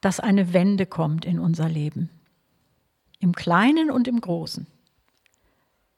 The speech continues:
Es gibt große Wenden, aber es gibt auch die kleinen, alltäglichen, wo wir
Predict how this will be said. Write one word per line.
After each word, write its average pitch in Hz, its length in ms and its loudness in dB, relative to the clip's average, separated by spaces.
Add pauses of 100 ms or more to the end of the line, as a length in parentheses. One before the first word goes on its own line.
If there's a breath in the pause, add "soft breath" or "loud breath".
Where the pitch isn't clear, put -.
(180)
Es - 180 -6
gibt - 200 -2
große 247 480 4
Wenden, 262 640 2 (1200 soft breath)
aber 196 120 0
es - 140 -2
gibt - 220 -6
auch 233 120 -4
die - 180 -6
kleinen, 226 580 0
alltäglichen, 254 1000 0 (760 soft breath)
wo 208 240 2
wir 196 420 2